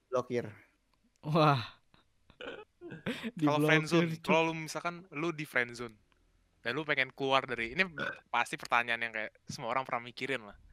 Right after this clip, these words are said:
Speaker 3: Kalau menurut lu pada cara keluar dari friendzone tuh gimana sih? Bukan maksudnya gue lagi di friendzone atau apa, tapi
Speaker 2: Nih, menurut gue ya.
Speaker 3: pengen tahu aja.
Speaker 2: Iya, dari personal experience nih, Sar. Lu kalau di friendzone tuh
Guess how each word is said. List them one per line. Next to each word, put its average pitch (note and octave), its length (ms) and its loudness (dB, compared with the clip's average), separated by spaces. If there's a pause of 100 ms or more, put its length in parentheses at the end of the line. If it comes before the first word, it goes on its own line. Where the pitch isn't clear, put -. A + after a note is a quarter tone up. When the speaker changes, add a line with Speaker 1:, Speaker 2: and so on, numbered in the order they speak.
(360)
Speaker 3:
Kalau D3+ 180 4
menurut D#3+ 200 2
lu D#3 100 -4
pada D#3 220 6
cara D#3+ 200 2
keluar D3+ 300 4
dari D3 220 0
friendzone D3 420 0
tuh E3 80 -8
gimana C#3+ 240 -6
sih? D3+ 140 -12 (120)
Bukan A3+ 640 6
maksudnya F#3 520 0
gue F#3 180 0 (340)
lagi F3 220 -2
di F3 100 -4
friendzone E3+ 360 0
atau F3+ 120 -4
apa, A3+ 140 -6
tapi F3+ 220 -8 (160)
Speaker 2:
Nih, C3+ 240 2
menurut C#3 320 4
gue C#3 160 6
ya. C3 120 8
Speaker 3:
pengen C3+ 180 0
tahu E3+ 180 -2
aja. A2+ 180 -12 (100)
Speaker 2:
Iya, B2 240 2
dari A#2+ 220 4 (400)
personal B2 400 -2
experience B2 480 0
nih, A2+ 100 -2
Sar. G#2+ 180 -4 (1080)
Lu C#3+ 80 2
kalau D#3 240 8
di C#3 100 6
friendzone B2 480 4
tuh D3 220 4